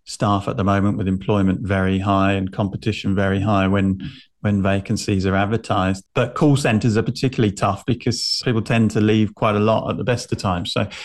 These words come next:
the average tenure, Aon says, for a call centre member of staff is only twenty-two months. But they've put out some tips as to ha-, how to avoid these high rates of churn and how to attract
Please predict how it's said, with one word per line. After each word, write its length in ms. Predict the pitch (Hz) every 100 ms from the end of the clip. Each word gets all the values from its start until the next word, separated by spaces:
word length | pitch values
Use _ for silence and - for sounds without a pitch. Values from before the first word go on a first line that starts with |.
| - - -
the 80 |
average 320 | 120 139 - -
tenure, 540 | 120 113 113 101 - 104
Aon 380 | 104 101 98
says, 600 | 98 107 101 101 - - -
for 240 | 104 101
a 100 | 98
call 300 | 101 - 104
centre 320 | 98 104 98 101
member 220 | 98 95
of 60 |
staff 320 | 95 101 104 113
is 100 | 107
only 220 | 110 107
twenty-two 760 | 104 110 95 95 101 - 107 98
months. 680 | 101 98 92 - - - - - - _
But 160 | 107 127
they've 160 | 113
put 140 | 160 127
out 300 | 107 98 -
some 200 | - 104
tips 420 | 95 151 143 - 113
as 180 | 98
to 120 | - 117
ha-, 400 | 107 117 117 -
how 240 | 113 123 110
to 140 | 117
avoid 640 | 101 95 117 113 110 101
these 400 | 107 107 104 104
high 300 | - 113 107
rates 420 | 104 104 104 - 110
of 160 | 104
churn 460 | - 117 107 107 104
and 100 | 101
how 200 | 107 101
to 160 | -
attract 760 | 98 - - 110 - - -